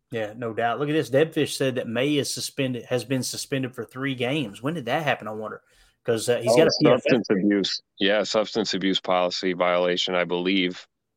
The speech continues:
Speaker 1: It,
Speaker 2: Don't
Speaker 1: now,
Speaker 2: quote me on that.
Speaker 1: has he played this year, though? 'Cause he had a P F F grade. That was kinda strange.
Speaker 2: Uh,
Speaker 1: Um,
Speaker 2: yeah.
Speaker 1: I don't
Speaker 2: I
Speaker 1: know.
Speaker 2: don't
Speaker 1: We'll,
Speaker 2: know.
Speaker 1: we'll have to dig into that. Regardless, though, if he's not playing, he's not playing. Appreciate that, Debfish. Thanks for the, the info there, buddy.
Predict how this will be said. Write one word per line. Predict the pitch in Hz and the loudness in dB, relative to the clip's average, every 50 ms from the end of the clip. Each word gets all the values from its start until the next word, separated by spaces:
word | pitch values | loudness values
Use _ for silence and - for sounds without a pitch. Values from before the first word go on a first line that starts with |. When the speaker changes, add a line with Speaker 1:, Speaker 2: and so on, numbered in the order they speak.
| _ _ _ _ _ _ | _ _ _ _ _ _
Speaker 1:
It, | - 135 135 135 - | 0 0 0 0 -4
Speaker 2:
Don't | - 104 92 139 | -2 0 2 4
Speaker 1:
now, | 135 127 - | 4 4 4
Speaker 2:
quote | 90 98 92 - | 4 2 0 -2
me | 90 87 87 | -4 -4 -2
on | 85 85 87 | -2 -2 -2
that. | 87 87 87 87 - _ _ _ _ _ _ _ _ | 0 0 -2 -2 -4 _ _ _ _ _ _ _ _
Speaker 1:
has | - 127 120 | -6 -4 -2
he | - 175 151 | -2 -2 -4
played | 147 - 160 160 180 190 165 | -2 0 2 2 2 2 -2
this | 180 156 - - | -4 -4 -2 -4
year, | 151 156 180 202 | -4 -4 -4 -4
though? | 202 - 214 | -4 -4 -6
'Cause | - 139 | -6 -4
he | 113 123 | 0 2
had | 135 170 | 2 2
a | 165 | 0
P | - - 151 147 | 0 0 2 2
F | 131 - - | 2 2 -2
F | 160 170 - | -4 -4 -4
grade. | - 117 107 | -8 -10 -6
That | 110 131 | -6 -8
was | 135 - | -8 -6
kinda | - 139 123 120 | -6 -8 -8 -8
strange. | - - 143 147 170 - - - - _ _ _ _ _ _ _ _ _ _ _ _ - | -6 -6 -6 -6 -6 -10 -14 -18 -20 _ _ _ _ _ _ _ _ _ _ _ _ 0
Speaker 2:
Uh, | 120 123 123 117 | 2 2 4 2
Speaker 1:
Um, | 110 107 104 - - 95 - _ _ _ _ _ _ _ _ - | 0 -4 -8 -8 -10 -10 -10 _ _ _ _ _ _ _ _ -10
Speaker 2:
yeah. | 92 95 87 87 90 90 - _ _ _ _ _ _ _ _ _ | -6 -4 -2 -2 -4 -6 -10 _ _ _ _ _ _ _ _ _
Speaker 1:
I | 127 | 0
don't | 135 135 | 0 2
Speaker 2:
I | 135 | 2
Speaker 1:
know. | 135 | 4
Speaker 2:
don't | 123 117 | 4 4
Speaker 1:
We'll, | 139 151 | 4 2
Speaker 2:
know. | - - | 2 0
Speaker 1:
we'll | 156 160 151 | -4 -6 -4
have | 143 | -4
to | - | -6
dig | 117 117 131 127 127 | 0 2 2 2 2
into | 127 120 113 | -2 -2 -2
that. | 110 107 104 - - | -2 -4 -6 -6 -4
Regardless, | - 131 120 151 160 160 127 120 - | -4 4 6 8 8 8 6 2 2
though, | - 131 120 | 4 4 4
if | 113 | 4
he's | - 120 | 4 2
not | 131 127 117 - | 2 2 2 2
playing, | - 131 123 113 | 0 0 0 0
he's | 107 104 107 | -4 -4 -6
not | 110 104 - | -6 -6 -4
playing. | - 123 117 110 | -4 -4 -4 -4
Appreciate | 104 - 180 170 - 156 135 135 | -2 -2 -2 2 4 2 4 4
that, | 139 117 95 | 2 0 2
Debfish. | 113 120 117 117 - 127 135 135 - | 2 2 2 2 0 -4 -4 -2 -4
Thanks | 139 139 131 - | -4 -4 -4 -6
for | - 131 | -6 -6
the, | 113 110 107 - _ _ _ _ _ _ | -6 -6 -6 -10 _ _ _ _ _ _
the | - 113 117 | -10 -6 -4
info | 131 123 123 - 113 110 107 | -4 -4 -4 -2 -4 -2 0
there, | 117 123 127 117 | 0 0 0 0
buddy. | 101 101 104 113 110 | -2 -4 -8 -8 -10